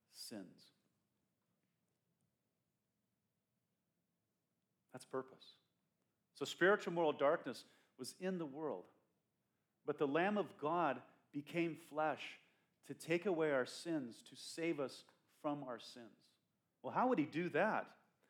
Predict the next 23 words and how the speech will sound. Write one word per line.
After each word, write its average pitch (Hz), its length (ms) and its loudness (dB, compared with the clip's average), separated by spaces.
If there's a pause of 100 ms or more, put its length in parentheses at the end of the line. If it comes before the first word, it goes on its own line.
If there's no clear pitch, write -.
(280)
Well, 180 120 4
according 233 400 4
to 220 100 -4
the 185 100 4
law 165 220 6
of 143 160 -2
God, 143 420 4 (400)
without 185 460 2
the 156 80 -4
shedding 190 500 2
of 113 220 -4
blood, 131 440 0 (260)
there 143 120 4
is 127 240 0 (380)
no 143 160 0
forgiveness. 113 720 -14 (960)
This 196 140 -2
is 240 120 -2
exactly 170 540 0
what 147 200 -6
John 160 380 0
was 131 140 -4
alluding 170 460 -4